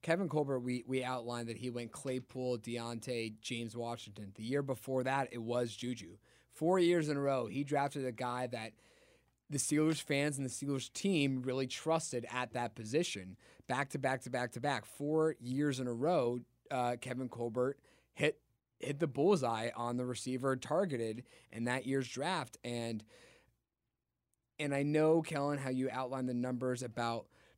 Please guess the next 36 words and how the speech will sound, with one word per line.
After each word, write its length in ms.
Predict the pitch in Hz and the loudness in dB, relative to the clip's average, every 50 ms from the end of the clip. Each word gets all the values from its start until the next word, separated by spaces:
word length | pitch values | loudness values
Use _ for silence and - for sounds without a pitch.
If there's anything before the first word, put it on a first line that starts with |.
| _ _ _ _ _ _ _ _ _ _ _ _ _ _ _ _ _ _ _ _ _ _ _ _ _ _ _ _ _ _ | _ _ _ _ _ _ _ _ _ _ _ _ _ _ _ _ _ _ _ _ _ _ _ _ _ _ _ _ _ _
yeah, 260 | - 151 151 - - - | 2 4 6 6 6 4
he 180 | - 156 139 | 2 2 2
was 200 | 135 131 120 - | 2 0 -2 -4
third 420 | - - - 202 196 185 185 180 160 | -4 -2 0 2 4 4 4 4 2
in 180 | 135 131 139 | 2 0 2
this 300 | 175 202 208 180 - - | 2 2 2 2 2 0
and, 220 | 131 123 123 120 - | 0 0 -2 -2 -2
and, 240 | - 131 120 120 120 - - | -4 -4 -4 -4 -4 -6 -6
and 260 | 123 120 117 113 113 | -6 -6 -4 -6 -8
fourth 440 | - - 160 165 175 170 165 135 131 | -6 -4 0 2 4 4 4 2 0
in 160 | 120 120 123 | -2 0 0
that 300 | 143 151 151 160 160 143 | 2 2 2 2 2 2
or 120 | 131 127 | 2 2
whatever, 500 | 120 120 117 135 165 190 180 139 127 123 | 2 2 4 4 4 4 4 4 2 2
but 280 | 117 - 131 127 120 117 - - _ _ _ _ _ _ _ _ _ _ _ _ _ _ _ _ _ - | 2 0 0 0 0 0 -4 -10 _ _ _ _ _ _ _ _ _ _ _ _ _ _ _ _ _ -2
yeah, 260 | 185 185 190 196 190 | 2 4 6 6 6
the 120 | 160 160 - - | 4 2 2 2
impact's 460 | 196 208 - - - - 143 143 - | 2 0 0 -2 -4 -6 -4 -4 0
going 220 | - 147 147 147 127 | 0 2 2 2 0
to 100 | 131 120 | -2 -2
be 160 | 117 123 120 | -2 -2 -2
lost, 580 | 117 113 117 147 170 170 147 131 127 - - - - | -2 0 2 4 4 6 6 4 2 0 -2 -2 0
but 200 | 131 131 131 - - _ _ | 2 2 2 2 -2 _ _
I 160 | - 123 143 147 | -2 -2 -2 0
have 300 | 147 143 147 135 120 120 | 0 0 -2 -2 -2 -2
no 340 | 120 123 135 139 151 151 | 0 2 4 4 4 4
doubt 440 | 135 120 131 127 139 139 131 113 110 | 2 2 0 2 2 0 0 -2 -4
that 160 | 127 120 110 | -6 -6 -4
the 100 | - 120 | -6 -8
wh-, 360 | 101 - - - 120 - - 131 | -8 -8 -10 -12 -14 -12 -8 -6
that 160 | 131 123 117 | -6 -6 -6
the 80 | 120 | -6
hole 520 | 104 - - - 170 180 185 190 196 175 135 | -10 -8 -4 -2 0 2 4 4 4 2 2
left 300 | 127 135 143 147 - - | 2 2 2 2 0 -2
by 180 | - 131 123 | -4 -4 -4
Juju 580 | 113 107 - 120 123 113 107 110 101 95 90 | -4 -4 -4 -4 -4 -4 -4 -6 -8 -8 -10